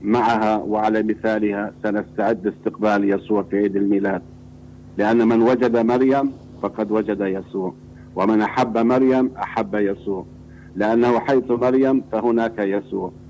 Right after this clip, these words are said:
وحيث الأم فهناك الابن، ولا يمكن للمسيحية أن تفرق بين الأم وابنها. فإذا ضاع يسوع في قلوبكم، فتشوا عن يسوع الضائع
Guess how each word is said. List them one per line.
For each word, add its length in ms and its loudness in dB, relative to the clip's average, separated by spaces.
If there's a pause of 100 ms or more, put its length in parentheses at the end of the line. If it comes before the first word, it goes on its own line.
(220)
وحيث 400 2
الأم 420 4
فهناك 540 0
الابن، 360 -4 (440)
ولا 220 2
يمكن 420 2
للمسيحية 800 -2 (360)
أن 140 -2
تفرق 540 0 (180)
بين 220 2
الأم 420 0
وابنها. 440 -6 (440)
فإذا 260 0
ضاع 340 2
يسوع 560 0
في 60 -4
قلوبكم، 680 -4 (440)
فتشوا 460 -2
عن 160 0
يسوع 340 0
الضائع 480 -2